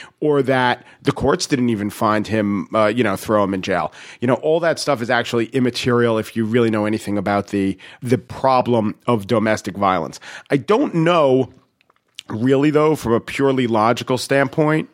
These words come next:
I take your point, Stefan. If you're to have the most cynical viewing, it's became too much of a P R nightmare. I don't know from a logical standpoint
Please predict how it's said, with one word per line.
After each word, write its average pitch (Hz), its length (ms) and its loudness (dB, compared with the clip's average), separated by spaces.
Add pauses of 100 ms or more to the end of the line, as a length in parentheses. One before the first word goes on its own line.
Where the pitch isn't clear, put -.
I 107 60 -10
take 135 200 0
your 143 60 0
point, 139 320 0
Stefan. 139 460 -2
If - 180 -14
you're 98 260 0 (420)
to 113 100 -2
have 113 140 0
the 117 60 0
most 123 280 -2
cynical 127 340 0
viewing, 120 400 0
it's - 220 -6 (120)
became 107 280 -2
too - 140 -2
much 120 180 2
of 117 80 0
a 110 60 -2
P 123 180 -4
R 120 100 2
nightmare. 123 420 -2 (280)
I - 60 -4
don't 185 180 0
know 220 100 2
from 165 180 0
a 147 40 4
logical 131 540 0
standpoint 120 760 0